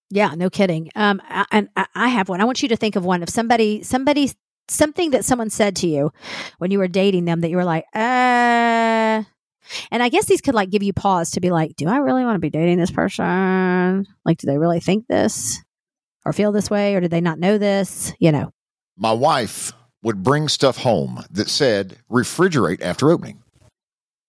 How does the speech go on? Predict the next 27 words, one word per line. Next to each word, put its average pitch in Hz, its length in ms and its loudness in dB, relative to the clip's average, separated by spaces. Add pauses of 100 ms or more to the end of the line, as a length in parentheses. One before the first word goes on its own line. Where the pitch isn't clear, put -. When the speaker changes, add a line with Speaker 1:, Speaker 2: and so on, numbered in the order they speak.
(400)
Speaker 2:
She - 140 -4
would 101 100 2
open 117 240 2
it 98 120 -8 (120)
and 95 180 -2
put 170 160 2
it 123 120 -4
in 120 260 0
the - 80 -6
refrigerator. - 640 -2
Speaker 1:
Oh, 214 80 4
my 165 160 -2
God. 151 340 -4 (320)
Speaker 2:
Refrigerate 117 560 0
after 104 260 0
opening. 107 120 -2
She - 100 -8
thought 117 140 2
immediately, 110 320 -2
you 110 60 0
have 107 100 0
to 87 60 -4
immediately, 98 460 -2
you 73 100 -2
gotta 92 200 0
open 170 200 2
it - 120 -6